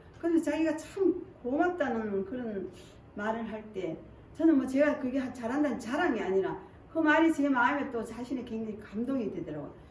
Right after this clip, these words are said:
야, 우리가 별거 아닌 작은 것 하나라도 남에게 참 배려를 하고 양보를 하고 이 선한 행동이 상대방에게 참 큰 감동과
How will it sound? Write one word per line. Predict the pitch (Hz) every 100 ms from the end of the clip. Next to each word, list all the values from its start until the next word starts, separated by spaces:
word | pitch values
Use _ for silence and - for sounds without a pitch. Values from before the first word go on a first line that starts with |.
| - 226
야, |
우리가 | 233 262 269 233
별거 | - 269 -
아닌 | 226 254 254
작은 | - 226 320 320
것 | 269 247 240
하나라도 | 226 226 214 208 233 240 - - - -
남에게 | 220 240 240 214 190 185 - - - -
참 | - 196 190
배려를 | 220 233 247 233 202 202
하고 | 196 202 180
양보를 | 185 220 220 196 190
하고 | 190 185 180 180 - -
이 | 214
선한 | 208 269 285 285 277
행동이 | 294 311 247 202 196 180 - - - -
상대방에게 | 233 240 247 277 269 262 -
참 | - - -
큰 | 294 277
감동과 | 233 247 262 262 247 202 190 -